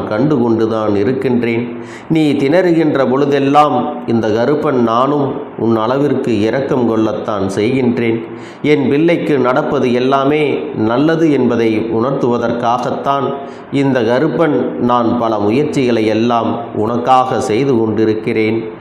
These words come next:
எப்படியெல்லாமோ வாழ வேண்டிய உன் வாழ்க்கை எப்பொழுதும் உனக்கு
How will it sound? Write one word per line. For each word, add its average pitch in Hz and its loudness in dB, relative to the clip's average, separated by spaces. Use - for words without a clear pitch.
எப்படியெல்லாமோ 151 2
வாழ 135 2
வேண்டிய 127 2
உன் 117 2
வாழ்க்கை 135 0
எப்பொழுதும் 139 0
உனக்கு 120 0